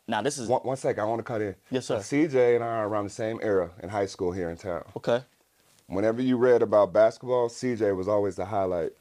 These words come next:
Speaker 2: And then football, vice versa, my name would come up. So that's pretty dope that you had, you know, you was able to track him down as well.
Speaker 1: No, for
Speaker 2: Uh,
Speaker 1: sure,
Speaker 2: that's pretty
Speaker 1: for
Speaker 2: cool.
Speaker 1: sure,
Speaker 2: You did
Speaker 1: for
Speaker 2: your homework
Speaker 1: sure.
Speaker 2: on the city.
Speaker 1: Man, you know, I did,
Speaker 2: <laughs>
Speaker 1: definitely did that, definitely did that. Now, one thing that I do see about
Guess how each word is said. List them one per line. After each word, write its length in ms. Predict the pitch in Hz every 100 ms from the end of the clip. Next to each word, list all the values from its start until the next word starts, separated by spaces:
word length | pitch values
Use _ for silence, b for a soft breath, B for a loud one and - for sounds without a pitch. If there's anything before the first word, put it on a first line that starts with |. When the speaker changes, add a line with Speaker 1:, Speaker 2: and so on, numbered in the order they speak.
| b b b _ 90
Speaker 2:
And 80 | 92
then 200 | 90 85
football, 600 | - 127 104 98 92 78 90
vice 260 | 90 95
versa, 280 | 87 113 98
my 100 | 104
name 180 | 110 98
would 140 | 85
come 260 | - 90 95
up. 240 | 98 - b b b
So 140 | 98
that's 140 | 123
pretty 220 | - 156 123
dope 340 | 104 123 107 -
that 160 | 98
you 100 | 104 104
had, 240 | 98 87
you 80 | 107
know, 120 | 101
you 120 | 101
was 100 | 101
able 220 | 104 95
to 80 | 95
track 260 | - 113 95
him 220 | 110 104
down 240 | 95 92
as 140 | 90 85
well. 340 | 98 90 80 -
Speaker 1:
No, 180 | 196 185
for 120 | 185
Speaker 2:
Uh, 20 |
Speaker 1:
sure, 280 | 175 208 165
Speaker 2:
that's 120 | -
pretty 200 | - 120
Speaker 1:
for 80 | 107
Speaker 2:
cool. 100 | 165
Speaker 1:
sure, 60 | 131
Speaker 2:
You 60 |
did 120 | 131 127
Speaker 1:
for 60 |
Speaker 2:
your 100 | 123
homework 240 | 135 131 120
Speaker 1:
sure. 80 |
Speaker 2:
on 60 | 113
the 80 | 110
city. 200 | 151 135
Speaker 1:
Man, 280 | 175 165 165
you 80 | 202
know, 240 | 202 208 196
I 100 | 160
did, 360 | 156 190 170 143
Speaker 2:
<laughs> 0 |
Speaker 1:
definitely 420 | 175 180 185 170
did 120 | 160
that, 320 | 147 127 -
definitely 360 | 160 180 165 156
did 140 | 147
that. 300 | 151 127 - b b b
Now, 260 | 156 160 139
one 260 | 139 202
thing 220 | 202 196
that 100 | 160
I 80 | 156
do 260 | 135 143 185
see 240 | - 156
about 460 | 147 131 131 123